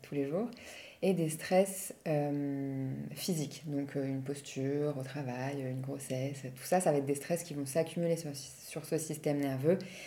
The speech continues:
Et, euh, même si le corps est bien fait et qu'il arrive à les réguler, il arrive souvent un moment où il y a eu trop de stress qui sont accumulés et le corps, euh, sature, il n'arrive plus à, à fonctionner de manière, euh, complètement optimale.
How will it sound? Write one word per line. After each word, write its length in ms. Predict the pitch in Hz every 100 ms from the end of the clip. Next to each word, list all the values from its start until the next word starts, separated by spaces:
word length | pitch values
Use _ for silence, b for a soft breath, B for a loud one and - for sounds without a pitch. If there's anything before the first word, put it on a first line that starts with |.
| B B B B -
Et, 300 | 170 180 185
euh, 440 | 160 147 143 143 147
même 160 | 180
si 140 | 190 190
le 80 |
corps 160 | 180 175
est 100 | 160
bien 160 | 156 156
fait 140 | 175
et 20 |
qu'il 160 | - 156
arrive 160 | 156
à 60 | 151
les 120 | 143
réguler, 460 | 143 135 151 170 185 B B B B
il 80 | 165
arrive 240 | 151 151
souvent 340 | 151 - 156 156
un 20 |
moment 440 | 151 147 175 175
où 60 | 160
il 60 | 143
y 20 |
a 60 |
eu 100 | 131 131 -
trop 240 | - 214
de 60 | 196
stress 240 | - 185
qui 100 | 185
sont 160 | 175 165
accumulés 540 | 151 - 147 143 180
et 80 | 175
le 120 | 143
corps, 360 | 135 165 165 151
euh, 160 | 139 135
sature, 480 | 151 135 - 175 165
il 100 | 143
n'arrive 300 | 139 131 131
plus 200 | - 185
à, 240 | 147 135 135
à 80 | 147
fonctionner 340 | 156 151 156
de 60 | 165
manière, 340 | 151 143 151 151
euh, 60 | 135 135
complètement 480 | - 139 151 151
optimale. 380 | 151 147 147 135